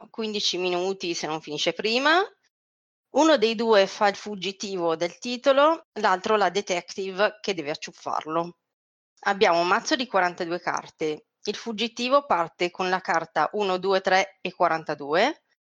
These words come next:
Le restanti carte vengono smistate in tre gruppi, quattro, quattordici, quindici, ventotto, ventinove, quarantuno, mescolate e posizionate sul tabellone.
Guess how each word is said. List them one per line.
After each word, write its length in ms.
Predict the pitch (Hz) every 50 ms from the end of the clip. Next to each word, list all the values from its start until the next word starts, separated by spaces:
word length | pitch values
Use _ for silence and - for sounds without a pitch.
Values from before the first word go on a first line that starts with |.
| _ _ _ _
Le 180 | - 208 240 254
restanti 460 | 254 254 - - 240 233 226 262 254
carte 340 | 233 240 220 214 - - 247
vengono 440 | 226 202 185 190 190 196 196 196 202
smistate 520 | 190 208 214 208 - - 185 170 - 196
in 80 | 190 190
tre 200 | - 180 180 180
gruppi, 640 | 165 160 160 151 - _ _ _ 170 170 165 160 -
quattro, 320 | - 185 180 - 185 180
quattordici, 680 | 175 175 - _ - 202 180 156 151 160 156 - 165
quindici, 340 | - 196 202 202 196 - 220
ventotto, 840 | 208 226 247 247 - - 185 170 175 - _ _ 190 190 190 175 - -
ventinove, 460 | 190 190 190 - 170 160 147 160 156
quarantuno, 680 | - 156 160 151 156 156 - 160 135 139 143 143 139 -
mescolate 680 | 185 202 185 - - - 226 226 214 220 220 - 254 240
e 100 | 247 214
posizionate 720 | - 190 180 180 190 - - 190 185 175 165 165 - 170
sul 200 | - 190 170 -
tabellone. 640 | 170 156 151 160 151 135 131 135 135 151 165 -